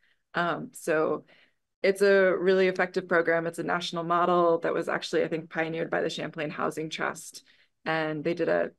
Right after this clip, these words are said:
large report on it there. And I think the average tenure for living in a house was about seven and a half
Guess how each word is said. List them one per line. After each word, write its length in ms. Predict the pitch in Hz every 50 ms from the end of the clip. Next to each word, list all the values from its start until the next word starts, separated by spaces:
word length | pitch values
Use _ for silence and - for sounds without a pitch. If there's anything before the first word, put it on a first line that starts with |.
| _ -
large 300 | 180 175 175 170 170 -
report 360 | 180 170 - - 175 160 -
on 140 | - 165 156
it 120 | 147 - -
there. 340 | 160 160 170 170 175 170
And 160 | - - - 160
I 80 | 156
think 200 | - 156 151 147
the 140 | - 151 -
average 380 | 117 120 170 - 165 160 - -
tenure 340 | 185 190 156 165 170 170
for 160 | - - 165 156
living 240 | 160 160 156 151
in 80 | 151 147
a 40 | -
house 260 | - 147 143 - -
was 120 | 151 -
about 240 | - - - - -
seven 300 | - - - 165 165 -
and 100 | - -
a 40 | -
half 200 | - - - -